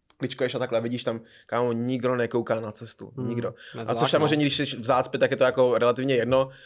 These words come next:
Speaker 1: ale jakmile lidi takhle kvůli tomu, že prostě tamhle kvůli, všichni jsou, všichni mají A D H D teďka, všichni, celý svět má A D H D, protože celý svět najednou prostě přijímá strašně moc, eh, informací z, z téhletý krabičky a, a, a najednou prostě tohletu, tohletu chce vlastně odevšať a začne prostě ty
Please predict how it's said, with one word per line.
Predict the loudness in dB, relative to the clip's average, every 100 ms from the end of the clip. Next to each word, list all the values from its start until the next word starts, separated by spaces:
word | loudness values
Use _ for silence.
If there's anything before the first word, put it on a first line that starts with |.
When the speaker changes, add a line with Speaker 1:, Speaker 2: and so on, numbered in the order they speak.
| -2
Speaker 1:
ale | 2 2
jakmile | 2 2 4 2 0
lidi | -4 0 0
takhle | 2 0
kvůli | 2 -2
tomu, | -2 -2
že | -2
prostě | -4 -4
tamhle | -2 0
kvůli, | 0 -2 -4 -18 -20 -14
všichni | -8 -2 0
jsou, | 2 0 -6 -14
všichni | -6 0
mají | 0 2
A |
D | 2
H | 2 0
D | -4
teďka, | -8 -14 -14
všichni, | -12 -12 -12
celý | -8 -6
svět | -6 -6
má | -8
A |
D | -8
H | -10
D, | -12
protože | -14 -16 -12
celý | -8 -8 -6
svět | -6 -6
najednou | -6 -6 -6 -10
prostě | -8 -4 -4 -8 -20 -20 _ -10
přijímá | -2 0 2 0
strašně | -2 -6 -4
moc, | -4 -6 -2
eh, | 2 4 4
informací | 0 -2 -2 -2 -4 -8
z, | -8
z | -14 -16
téhletý | -6 -6 -2
krabičky | -4 -4 -8 -6 -4 -4
a, | -4 -4 -6 -4
a, | -4 -4 -8 -12 -20 -6
a | 0
najednou | 0 0 -6
prostě | -8 -4
tohletu, | -2 -2 -4 -4
tohletu | -4 -2 -4
chce | -4 -2 0
vlastně | 0 -4 -4
odevšať | -2 -2 -2 -6 -8
a | -8 -8
začne | -10 -10
prostě | -10 -10 -10
ty | -10 -12